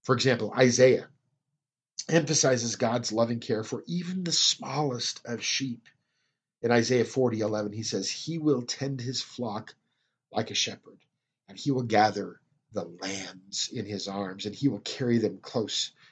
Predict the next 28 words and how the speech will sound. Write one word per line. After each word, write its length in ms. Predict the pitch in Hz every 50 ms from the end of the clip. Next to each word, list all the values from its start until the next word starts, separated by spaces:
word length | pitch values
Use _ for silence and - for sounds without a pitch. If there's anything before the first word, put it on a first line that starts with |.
| _ _ -
to 120 | - 107
his 240 | 98 98 107 95 -
heart." 520 | - - - 90 90 - - - - - - _ _ _ _ _ _ _ _ _ _ _ _ _ _ _ _ _ _ _ -
As 260 | - 147 147 - -
the 100 | - 120
chief 440 | 104 - - - 175 160 143 - - -
shepherd, 400 | - - 143 123 - 104 101 104
God 260 | 117 113 117 131 120
entrusts 480 | 113 107 107 - - 135 120 - - -
the 120 | - 123
work 280 | 113 113 127 - - -
of 80 | -
shepherding 500 | - - - 185 185 - 139 113 107 107
then 200 | 104 113 107 117
to 240 | 117 - 135 143 - _ -
under-shepherds. 840 | 180 202 208 180 170 139 - - 113 - - - - - - -
That's 340 | - 135 160 - - - - - - - - - -
essentially 680 | 143 135 - 175 180 170 - 113 113 120 123 127 123 - - - -
what 200 | - 123 - -
pastors 520 | - - - - 147 - - 165 156 135 143
and 180 | 135 127 123 -
elders 560 | 131 139 165 190 175 131 107 101 113 120 117 131
are, 160 | 127 131 -
are 260 | 110 120 117 - - _ -
today 560 | - 139 120 107 139 160 180 - - 98 117
for 140 | - - 117
the 120 | 113 120
church. 540 | 120 - 170 147 117 - - - - -